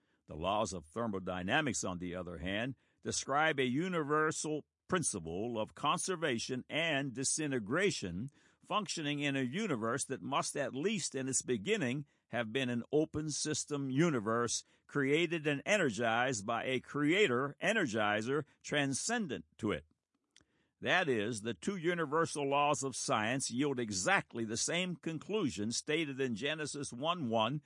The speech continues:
"In the beginning God created the heaven and the earth."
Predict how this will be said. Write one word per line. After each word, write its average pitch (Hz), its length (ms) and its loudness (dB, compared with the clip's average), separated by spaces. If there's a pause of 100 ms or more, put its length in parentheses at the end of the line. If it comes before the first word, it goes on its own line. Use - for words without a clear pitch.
(300)
"In 190 220 -2
the 180 100 -2
beginning 151 720 0
God 139 340 2
created 156 600 2
the 147 120 0
heaven 123 360 0
and 127 160 -4
the 117 200 -4
earth." 139 360 -2